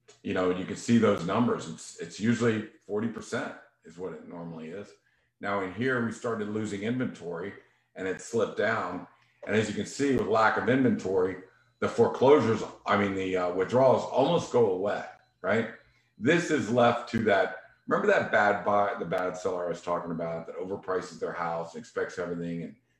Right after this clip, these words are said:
tells you what to do and then blames you when it doesn't go right. Um, there's still twelve percent of those people out there, right? Even last, even the first half of this year,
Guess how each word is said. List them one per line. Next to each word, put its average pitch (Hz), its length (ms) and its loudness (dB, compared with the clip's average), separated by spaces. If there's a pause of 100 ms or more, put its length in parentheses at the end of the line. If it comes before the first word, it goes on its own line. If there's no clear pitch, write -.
tells 92 260 -2
you 98 80 -6
what 90 120 -2
to 85 80 -12
do 90 400 -6
and 82 100 -8
then 87 180 -12
blames 92 320 -8
you 95 120 -12
when 87 100 -10
it 85 80 -16
doesn't 90 380 -10
go 85 100 -10
right. 85 320 -10 (800)
Um, 104 380 -4 (400)
there's 135 220 -2
still 180 240 2
twelve 123 340 2
percent 101 280 -6
of 80 80 -10
those 82 260 -4
people 78 260 -12
out - 220 -16
there, - 160 -20 (440)
right? 85 200 -6 (160)
Even 117 300 2
last, - 360 -8
even 113 240 -2
the 90 80 -8
first 87 300 -6
half 82 140 -10
of - 220 -20
this 73 240 -20
year, 76 200 -20